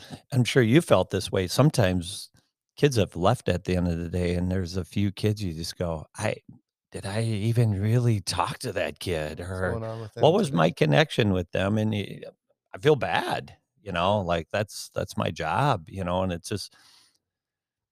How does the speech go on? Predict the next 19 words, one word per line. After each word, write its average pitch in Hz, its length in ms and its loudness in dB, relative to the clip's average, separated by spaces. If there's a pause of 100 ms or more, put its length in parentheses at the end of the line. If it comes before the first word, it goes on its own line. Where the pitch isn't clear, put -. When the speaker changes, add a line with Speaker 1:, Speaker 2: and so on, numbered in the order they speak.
(200)
Speaker 1:
um, 90 480 -4 (760)
and, 101 280 -2
and 107 240 -2
you 98 80 0
always 110 460 0
have 95 360 2
those 90 260 -4
kids 101 260 -6
in 90 120 -4
class 95 460 -2
who, 82 600 -10
um, 80 360 -12 (240)
and 104 200 -2
they, - 120 -6
and 107 200 2
they 92 100 0
should, 131 420 4
but 104 160 -2
they're, 82 320 -4